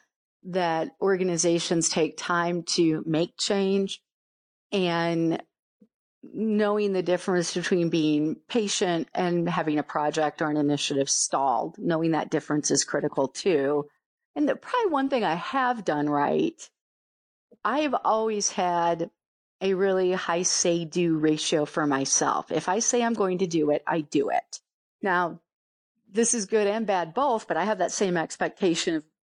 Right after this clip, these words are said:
the people around me. If you tell me you're going to do something, I fully expect that you're going to do it. You know, and sometimes people disappoint you, and you soon figure out in life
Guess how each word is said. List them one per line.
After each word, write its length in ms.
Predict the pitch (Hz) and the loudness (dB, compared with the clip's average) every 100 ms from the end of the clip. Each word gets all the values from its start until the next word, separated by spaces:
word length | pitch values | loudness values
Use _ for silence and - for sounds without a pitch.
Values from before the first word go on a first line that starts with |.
| - | -4
the 80 | 175 | -2
people 320 | 220 185 156 | -2 -2 0
around 400 | 160 160 156 139 | 0 0 -2 -2
me. 240 | 117 - - _ _ _ _ _ - | -2 -6 -14 _ _ _ _ _ -4
If 220 | 180 175 | -4 0
you 220 | 208 185 | -2 -2
tell 200 | 175 208 | -4 -2
me 120 | 208 196 | -2 0
you're 120 | 190 | 0
going 220 | 185 185 | 0 0
to 80 | 180 | 0
do 140 | 185 | 0
something, 360 | 190 240 262 381 | 0 -2 0 0
I 80 | 330 | 0
fully 240 | 208 175 | 0 0
expect 300 | 190 - 240 | -2 -4 -4
that 80 | 330 | -2
you're 100 | 269 | 0
going 200 | 285 302 | 0 0
to 80 | 311 | 0
do 180 | 359 480 | 0 0
it. 360 | - - - - _ _ _ _ _ _ _ _ _ | 0 -4 -8 -14 _ _ _ _ _ _ _ _ _
You 120 | 294 | 0
know, 160 | 285 277 | 0 0
and 140 | 262 | -2
sometimes 420 | - 285 320 311 | -2 0 0 0
people 240 | 285 269 269 | -4 -2 0
disappoint 580 | 247 311 269 233 196 | 0 0 0 0 0
you, 400 | 180 185 190 240 - _ _ | 0 2 2 0 -6 _ _
and 260 | 202 202 208 | -2 0 0
you 140 | 196 | 0
soon 320 | 226 - 277 262 | 0 2 2 0
figure 420 | 262 226 208 196 | 0 -2 -2 0
out 420 | 190 185 180 - | 0 2 0 -2
in 180 | 175 170 | -4 0
life 360 | 160 156 165 | 2 2 0